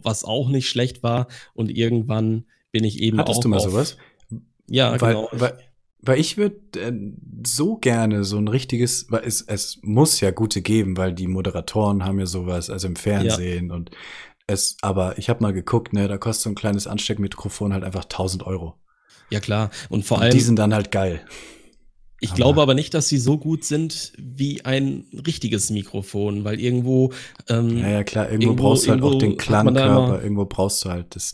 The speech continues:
Speaker 2: große
Speaker 1: Genau,
Speaker 2: Ja.
Speaker 1: irgendwo gibt's da immer Kompromisse, ähm, sei es, dass der Frequenzbereich abgeschnitten wird oder dass die,
Speaker 2: Ja.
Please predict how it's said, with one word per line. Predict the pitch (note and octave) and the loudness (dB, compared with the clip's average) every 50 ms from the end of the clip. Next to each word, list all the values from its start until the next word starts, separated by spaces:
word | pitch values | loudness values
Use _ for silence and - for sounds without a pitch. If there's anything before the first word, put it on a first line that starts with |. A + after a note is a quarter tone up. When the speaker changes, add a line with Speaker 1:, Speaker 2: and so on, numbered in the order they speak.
| - - | -10 -10
Speaker 2:
große | - - G2 F#2 F#2 - - F#2 | -8 -4 -2 -2 -2 -2 -2 0
Speaker 1:
Genau, | B2 B2 B2 A#2 A2+ G#2+ G#2 G#2+ | 2 2 2 2 2 0 0 0
Speaker 2:
Ja. | G2 F#2 | 2 4
Speaker 1:
irgendwo | - - C3+ C#3 | 4 4 4 4
gibt's | C3 D3+ C#3 - - | 2 2 2 2 4
da | - C3 | 6 6
immer | B2 B2+ C3 | 6 6 6
Kompromisse, | B2+ - C#3+ C3+ B2+ - C3 A#2+ A#2 C3+ D3 - - C3+ C3 B2 B2 B2+ B2+ B2+ - A#2+ | 6 6 4 4 6 4 4 6 6 6 6 6 6 6 6 6 6 4 4 2 2 2
ähm, | A#2 A#2+ - - - - | 2 0 0 -4 -6 -6
sei | A#2+ A#2 B2 B2 | -2 0 2 2
es, | B2+ B2 - | 2 2 0
dass | C3 A#2+ - | -2 -2 0
der | B2+ A#2 | -2 -2
Frequenzbereich | - - B2 A#2+ - A#2+ C3+ D3+ - - - A2 A2+ A2+ A2 G#2+ - | -2 -2 -4 -4 -2 -4 -4 -4 -4 -6 -6 -4 -2 -2 -4 -4 -6
abgeschnitten | - - - B2 A2+ - - A#2+ - - A2 A2 G#2 | -10 -10 -8 -8 -6 -4 -4 -6 -6 -6 -8 -8 -4
wird | A2 A2 G#2+ G#2+ | -2 -2 -2 -2
oder | - A2+ A2+ A2 | -4 -4 -4 -4
dass | A2+ A#2+ A#2+ - | -4 -4 -6 -6
die, | - A#2 A2+ A2+ A#2 - - - - - A#2 A2+ G2+ | -6 -4 -4 -4 -4 -6 -10 -16 -20 -16 -12 -8 -4
Speaker 2:
Ja. | G2+ | -2